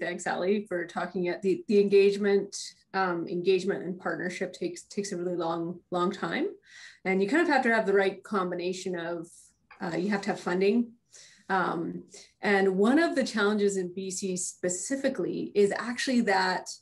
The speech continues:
our screening programs historically are almost too good. Like, we're a victim of our own success. So in British Columbia,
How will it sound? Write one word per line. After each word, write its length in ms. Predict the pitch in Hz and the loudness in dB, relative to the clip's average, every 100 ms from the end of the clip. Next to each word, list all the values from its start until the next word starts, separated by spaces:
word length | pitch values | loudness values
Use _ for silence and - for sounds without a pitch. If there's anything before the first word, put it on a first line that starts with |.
| _ _ _ _ _ | _ _ _ _ _
our 180 | 214 220 | 2 2
screening 560 | 214 - - 226 233 220 | 0 -6 -4 0 2 2
programs 480 | 220 202 202 185 | 0 2 0 0
historically 840 | 196 190 - 196 208 254 285 302 - _ _ _ _ | -6 -10 -2 0 0 0 -2 -4 -8 _ _ _ _
are 120 | 196 208 | -2 0
almost 380 | 269 277 269 | 2 0 -2
too 140 | - 214 | -6 -2
good. 360 | 208 190 - - _ _ _ | 0 0 -2 -14 _ _ _
Like, 180 | 202 202 | -2 -2
we're 260 | 202 208 | 0 0
a 60 | 208 | 2
victim 320 | 226 233 262 | -2 -4 -4
of 120 | 220 | -4
our 180 | 185 180 | -4 -4
own 100 | 180 | -6
success. 540 | 185 190 - 165 - - | -10 -12 -8 -8 -8 2
So 140 | 202 | 4
in 100 | 202 | 4
British 280 | 226 240 254 | 2 -2 -4
Columbia, 580 | 247 220 214 214 208 | -2 -2 0 0 0